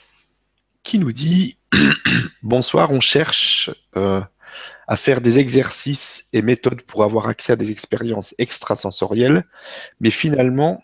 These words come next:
est-ce que ces expériences-là ne se manifestent,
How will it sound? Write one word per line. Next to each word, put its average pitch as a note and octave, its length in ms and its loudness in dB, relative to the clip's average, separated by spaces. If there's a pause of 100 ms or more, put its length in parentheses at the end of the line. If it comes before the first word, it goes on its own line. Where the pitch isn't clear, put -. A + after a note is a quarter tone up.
est-ce - 180 -2
que C3 80 -4
ces A#2+ 240 -2
expériences-là B2 960 -2 (120)
ne A2 100 -4
se - 160 -4
manifestent, A#2 840 -6